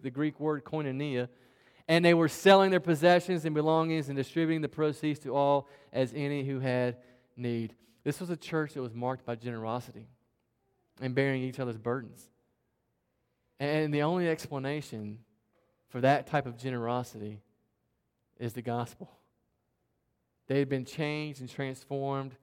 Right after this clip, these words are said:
by the gospel to the point that, that it had gotten inside, and they were being changed from the inside out. And, and, and they recognized, they recognized that, that the, the God who graciously sent Jesus to this earth, right? John three sixteen, "For God so loved the world that he gave."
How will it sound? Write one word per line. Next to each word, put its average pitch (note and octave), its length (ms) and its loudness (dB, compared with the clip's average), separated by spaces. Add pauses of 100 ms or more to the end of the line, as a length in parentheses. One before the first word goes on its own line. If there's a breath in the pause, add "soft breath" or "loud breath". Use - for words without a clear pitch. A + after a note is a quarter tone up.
(480)
by B2+ 240 2
the C3+ 80 0
gospel B2 500 -2
to A#2 60 -6
the A2+ 140 -8
point B2+ 440 -6
that, A2+ 160 -4 (220 soft breath)
that A#2+ 100 -4
it A#2 240 -4
had A#2 180 -6
gotten C3+ 300 -4
inside, C3+ 520 -2 (180 soft breath)
and B2 80 -8
they B2+ 80 0
were B2 80 0
being A#2+ 240 -6
changed C#3+ 400 -8
from B2+ 100 -14
the C3 120 -6
inside B2+ 340 -4
out. B2+ 260 -2 (300 soft breath)
And, C#3 100 0
and, C3+ 340 0
and C#3 80 -4
they C#3 120 2
recognized, C3 580 0
they C3+ 120 2
recognized C#3+ 580 0
that, B2 160 2
that B2 180 2 (300 loud breath)
the, C3 120 0 (140)
the C3+ 100 0
God D3 460 4
who C3+ 320 -2 (260 loud breath)
graciously D3 760 0
sent D3 580 -6
Jesus C#3+ 360 -4
to D3 180 -6
this C#3 200 -4
earth, B2 160 -2
right? B2+ 140 -2
John C#3 180 0
three D3 140 -6
sixteen, C#3 400 -8
"For B2 140 -10
God C3 240 0
so C#3+ 100 -6
loved C#3 220 0
the C3+ 80 -6
world C3+ 220 -2
that B2 80 -6
he A#2 120 -6 (120)
gave." B2 420 0